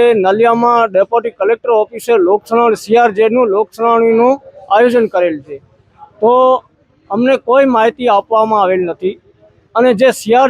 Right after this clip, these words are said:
ઝેડને વિસ્તારનું જે સી આર ઝેડનું નિયમ પાડવામાં આવ્યા છે, એમાં કોઈ ત્યાં લોકલના વિસ્તાર, માણસોને કોઈ પણ આ વસ્તુની માહિતી સરકાર તરફથી કોઈ આપવામાં આવેલ નથી. અમારી પંચાયતની અંદર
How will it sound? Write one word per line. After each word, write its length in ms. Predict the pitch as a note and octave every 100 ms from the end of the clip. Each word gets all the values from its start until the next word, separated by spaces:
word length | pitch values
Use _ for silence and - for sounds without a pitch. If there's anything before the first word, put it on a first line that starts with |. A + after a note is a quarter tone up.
| G#3+
ઝેડને 320 | B3 B3+ C4 G#3+
વિસ્તારનું 500 | G3 - B3+ B3+ B3+ B3+
જે 100 | A#3+
સી 200 | A#3 B3
આર 80 | A3
ઝેડનું 320 | B3 B3 C4+ C#4 - _ F3
નિયમ 300 | G#3 B3+ B3+ A3+
પાડવામાં 400 | A#3+ B3 B3 A#3+
આવ્યા 220 | B3 B3
છે, 100 | C#4+ B3+
એમાં 260 | C4 B3 B3+
કોઈ 180 | C4 B3+ _ _ _ _ _ _ -
ત્યાં 240 | A#3+ A3+ F3+
લોકલના 440 | G#3+ D4 D4+ D4 C4
વિસ્તાર, 260 | - C#4+ C4+ G#3+ G3
માણસોને 400 | G#3 B3 C4+ C#4 B3+
કોઈ 220 | B3 C#4+ C4
પણ 160 | C4
આ 160 | A#3 A#3+
વસ્તુની 400 | B3 C4+ C4 A3
માહિતી 360 | G3+ A3 B3+ B3
સરકાર 280 | G#3 B3 C#4+ C4+
તરફથી 340 | C4+ - C4 B3
કોઈ 180 | B3 A3
આપવામાં 400 | A3+ A#3 A3 G3
આવેલ 200 | F#3+ F3
નથી. 260 | D#3+ A#3+ C4+ _ _ _ _ -
અમારી 320 | A#3 C4+ C4
પંચાયતની 540 | A3 A3 C#4 C#4+ C4+ C#4+
અંદર 160 | C#4